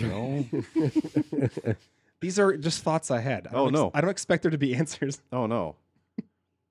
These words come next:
Speaker 1: I just, the, the only thing I wrote down was, "How big is that fucking chain?"
Speaker 3: Okay, good.
Speaker 2: That's a lot of feet.
Speaker 1: It was a
Speaker 2: It's a
Speaker 1: lot.
Speaker 2: ton chain. It's like a Home Depot chain.
Speaker 1: Like, how heavy was it?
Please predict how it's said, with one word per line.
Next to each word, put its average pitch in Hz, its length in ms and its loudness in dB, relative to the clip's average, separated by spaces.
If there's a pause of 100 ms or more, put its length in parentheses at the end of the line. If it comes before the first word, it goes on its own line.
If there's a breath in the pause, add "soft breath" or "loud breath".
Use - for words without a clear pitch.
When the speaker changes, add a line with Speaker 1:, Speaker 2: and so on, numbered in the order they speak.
(1800)
Speaker 1:
I 101 80 -10
just, 87 260 -14
the, 95 100 -8
the 98 140 0
only 98 140 0
thing 92 120 -8
I 92 40 -4
wrote 90 240 -4
down 85 180 -10
was, 78 140 -12
"How 92 140 -10
big 92 180 -6
is 78 80 -10
that 78 180 -16
fucking 82 280 -14
chain?" 90 340 -14
Speaker 3:
Okay, 92 280 -8
good. 92 180 -8 (340)
Speaker 2:
That's - 160 -14
a 120 40 -12
lot 110 140 -8
of 80 60 -14
feet. 123 240 -6 (420)
Speaker 1:
It - 80 -20
was - 120 -14
a 104 60 -6
Speaker 2:
It's 139 80 -8
a 135 40 -6
Speaker 1:
lot. 80 120 -10
Speaker 2:
ton 156 200 -2
chain. 107 140 -4
It's 107 100 -2
like 117 180 -4
a - 80 -6
Home 101 220 -2
Depot - 300 -6
chain. - 300 -16
Speaker 1:
Like, 104 120 -8
how 135 140 -2
heavy 143 280 -4
was 78 240 -12
it? - 220 -20